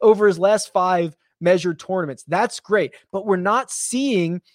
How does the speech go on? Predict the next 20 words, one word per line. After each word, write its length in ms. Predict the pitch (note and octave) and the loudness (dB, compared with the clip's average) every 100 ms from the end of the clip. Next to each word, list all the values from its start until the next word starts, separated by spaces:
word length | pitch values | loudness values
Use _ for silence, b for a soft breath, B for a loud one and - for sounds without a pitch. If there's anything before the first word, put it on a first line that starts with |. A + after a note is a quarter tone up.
| _ _ _ | _ _ _
all 280 | G#3 B3+ C4 | 6 8 8
of 100 | F3+ | 6
that 220 | G3+ F#3 | 4 4
come 180 | - G3+ | 0 -2
to 80 | G3+ | -2
fruition 480 | - F#3+ A#3 - F3+ | -2 -2 -2 -2 -4
in 80 | |
term 220 | E3+ F3+ F#3+ | -4 -4 -2
of 100 | E3 | -2
result, 240 | E3 A3+ G#3 | -2 -2 -2
in 80 | |
terms 260 | E3 A3 F#3 | -2 -2 -2
of 80 | F3 | -4
results 300 | D#3 B3 - | -2 -2 -4
because 240 | F#3 F#3 | -4 -4
he 60 | F#3 | -2
has 100 | D#3+ | -2
been 180 | F3 G3+ | -2 0
so 160 | G3 | -2
sour 500 | F3 - G3 A3+ F3 | -2 0 2 4 2